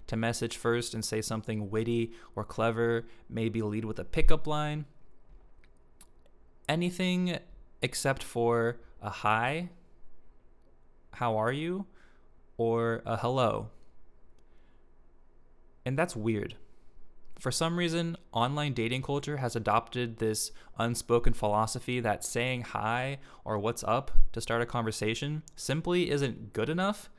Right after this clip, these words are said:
even though that's how we fucking introduce ourselves to people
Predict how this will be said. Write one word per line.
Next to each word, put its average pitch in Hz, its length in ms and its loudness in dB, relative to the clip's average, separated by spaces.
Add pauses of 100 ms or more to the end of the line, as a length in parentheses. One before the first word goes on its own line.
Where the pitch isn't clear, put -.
(400)
even 143 260 -2
though 151 260 0
that's 143 240 -2
how 143 200 -2
we 151 120 -4
fucking - 540 -6
introduce 120 580 -2
ourselves 135 360 -2
to - 140 -4
people 143 500 -6